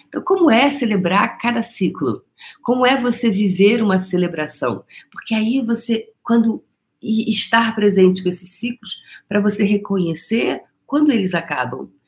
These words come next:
Que um dos grandes sofrimentos que eu percebo as pessoas muita gente que vem pros meus treinamentos ou vem pra atendimento individual, é esse término do, do, do ciclo e ela não a-, ela não aceita isso.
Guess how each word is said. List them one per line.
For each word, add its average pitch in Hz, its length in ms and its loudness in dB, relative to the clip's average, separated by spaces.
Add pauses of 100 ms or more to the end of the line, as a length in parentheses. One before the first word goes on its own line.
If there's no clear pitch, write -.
(240)
Que 226 140 0
um 247 100 2
dos 233 200 -4
grandes 269 420 0
sofrimentos 180 540 0
que 156 100 -4
eu 127 60 -2
percebo 147 440 -4
as 139 100 -6
pessoas 165 800 -2 (180)
muita 151 260 -10
gente 165 460 -4
que 139 100 -8
vem 143 280 -2 (200)
pros 135 160 -8
meus 135 200 -2
treinamentos 143 880 -2
ou 135 120 0
vem 135 240 0 (220)
pra 139 100 -6
atendimento 139 600 -2
individual, 135 760 0 (380)
é 214 360 0
esse - 440 0
término 277 500 2
do, 220 260 0
do, 190 120 2
do 180 220 -8
ciclo 180 600 -4 (400)
e 226 100 2
ela 220 180 4
não 226 200 6
a-, 233 200 0
ela 202 180 2
não 214 220 2
aceita 233 840 -2
isso. - 500 -4